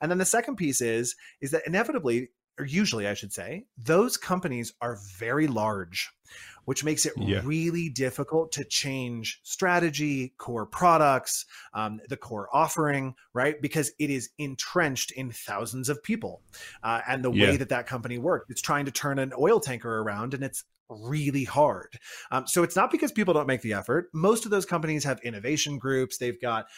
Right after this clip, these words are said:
Speaker 1: um, you know, groups of people that are really focused on trying to prevent that from happening.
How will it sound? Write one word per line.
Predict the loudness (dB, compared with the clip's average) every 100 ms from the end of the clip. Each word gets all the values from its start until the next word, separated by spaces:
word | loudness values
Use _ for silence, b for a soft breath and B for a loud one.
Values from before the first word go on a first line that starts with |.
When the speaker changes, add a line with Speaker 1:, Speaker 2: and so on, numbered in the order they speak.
| B B
Speaker 1:
um, | -6 -6 -4
you | -4
know, | -2
groups | 2 2 2
of | -2
people | 0 2
that | 0
are | 0
really | 0 0
focused | 0 -2 -2 -4
on | -6 -8 _
trying | -4 -2
to | -4
prevent | -4 -2 -2
that | -4 -8
from | -12
happening. | -6 -4 -2 -4 -6